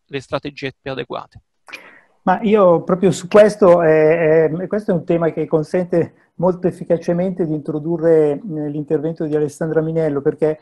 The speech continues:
Speaker 2: eh, diciamo che uno degli elefanti nella stanza di questa pandemia è, si chiama smart working, ha spostato e cambiato,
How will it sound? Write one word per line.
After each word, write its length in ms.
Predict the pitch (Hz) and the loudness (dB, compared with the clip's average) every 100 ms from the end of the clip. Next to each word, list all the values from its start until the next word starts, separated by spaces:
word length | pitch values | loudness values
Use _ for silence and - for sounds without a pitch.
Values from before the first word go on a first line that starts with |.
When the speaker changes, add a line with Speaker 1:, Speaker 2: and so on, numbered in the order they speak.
| _ _ | _ _
Speaker 2:
eh, 100 | 170 | -10
diciamo 320 | 143 147 180 165 | -6 -2 0 0
che 160 | 160 | 0
uno 260 | 165 185 175 | -2 -2 -2
degli 220 | 175 170 | 0 2
elefanti 480 | 175 165 180 180 180 | 2 2 0 0 -2
nella 240 | 160 156 | 0 0
stanza 540 | 151 - 170 165 - 147 | 0 0 0 0 -2 -4
di 120 | 143 | -2
questa 300 | 160 156 160 | -2 -2 -2
pandemia 640 | 170 156 160 165 185 175 | -2 -2 -4 -2 0 0
è, 240 | 175 147 143 | 0 -2 -2
si 120 | 139 | -4
chiama 260 | 160 151 147 | -4 -2 -2
smart 340 | 139 160 156 | -2 -2 -2
working, 500 | 170 156 127 127 120 | -2 -2 -2 -10 -12
ha 140 | 131 143 | -10 -12
spostato 600 | - 147 - 170 175 160 | -8 -8 0 0 0 -2
e 40 | |
cambiato, 800 | 160 147 160 170 175 180 160 | -4 0 2 2 0 0 -2